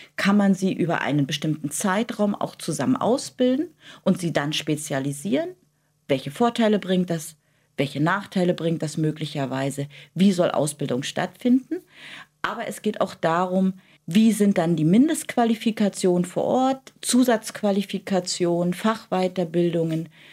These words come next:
Brauchen wir staatliche Anerkennung für bestimmte Qualifikationen wie Fachschwester, für Intensivmedizin, die operationstechnische Assistenz?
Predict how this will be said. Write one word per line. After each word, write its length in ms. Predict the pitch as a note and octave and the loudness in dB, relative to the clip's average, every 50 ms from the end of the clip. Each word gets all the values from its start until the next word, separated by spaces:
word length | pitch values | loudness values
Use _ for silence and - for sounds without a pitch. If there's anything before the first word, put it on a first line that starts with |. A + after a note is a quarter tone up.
| - - _ - | -20 -20 _ -6
Brauchen 480 | E3+ E3+ F#3 G3+ G3 G3+ G3 - E3 | -4 0 2 2 2 2 0 -4 -4
wir 140 | D#3 D#3+ D3+ | -2 0 0
staatliche 600 | D3 - - D3 C3 C#3+ C#3+ - D3 C#3+ - - - | -2 -2 -2 -2 -2 -2 -4 -6 -8 -6 -4 -4 -2
Anerkennung 600 | - A#3 A#3 A3 G#3+ - G#3 F#3+ F#3+ F#3 F3+ F3 | 0 0 0 0 0 0 0 2 2 2 0 0
für 180 | F3+ - E3+ D#3 | -2 -2 -2 -2
bestimmte 880 | - D3+ - - - E3+ D3+ D3+ D3 D3 - - C#3+ B2+ B2 C3 C#3 _ _ _ _ _ _ _ - | -2 -2 -4 -4 -2 0 0 0 0 -2 -2 -4 -2 -2 -2 -2 -6 _ _ _ _ _ _ _ -16
Qualifikationen 960 | - - F#3+ F3+ F#3 F#3+ - - E3 - - D#3+ D3+ - - D3+ D3+ D3+ D3 | -4 -4 -2 -2 -2 -4 -4 -6 -8 -4 -4 -6 -4 -4 -2 -2 0 0 -2
wie 80 | - - | -4 -6
Fachschwester, 880 | - - G#3+ G#3+ G#3 - - - E3 E3 D#3+ - - - D3 D3 C#3+ D#3 | -6 -2 -2 -2 -2 -4 -6 -2 -2 -2 -4 -4 -4 -4 -2 -2 -2 -4
für 140 | - - - | -6 -6 -4
Intensivmedizin, 1400 | - D#3 - E3 D3+ D3+ D3+ F#3 F3+ F3+ - - D#3 D#3 D3 C#3+ D3+ D3+ - - - D3 C#3 C#3+ C#3+ C#3+ C#3+ C#3+ - - - - - - - | -2 -2 -2 -2 -4 -2 -2 -2 -4 -4 -2 -2 -2 -2 -2 -4 -6 -8 -8 -14 -10 -8 -4 -2 -2 -2 -2 -4 -8 -18 -20 -20 -20 -16 -10
die 120 | - - - | -8 -2 -2
operationstechnische 1120 | - - F#3+ D#3 E3 D#3+ - - F3+ F3 F3 E3+ - - E3 D#3 D3+ D#3+ D3+ - - - | -2 -2 -2 -4 -4 -4 -2 0 0 0 0 0 -2 -4 -6 -6 -4 -4 -6 -4 -4 -6
Assistenz? 880 | - D3 - - D3+ C#3+ - - - E3 E3 F3+ F#3+ G3 - - - | -6 -6 -6 -8 -10 -10 -14 -8 -6 -4 -2 -2 -2 -2 -4 -6 -12